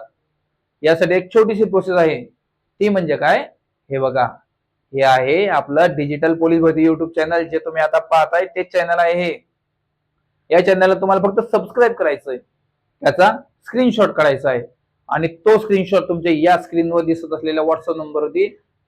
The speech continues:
सबस्क्राईब केलेला स्क्रीनशॉट चॅनलवरती स-, शेअर करून द्या.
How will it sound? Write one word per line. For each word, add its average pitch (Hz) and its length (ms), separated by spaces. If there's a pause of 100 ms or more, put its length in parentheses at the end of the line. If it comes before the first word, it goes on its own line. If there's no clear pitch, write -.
(100)
सबस्क्राईब 185 460
केलेला 180 440
स्क्रीनशॉट 170 560
चॅनलवरती 156 600
स-, - 200 (260)
शेअर 139 200
करून 127 240
द्या. 127 120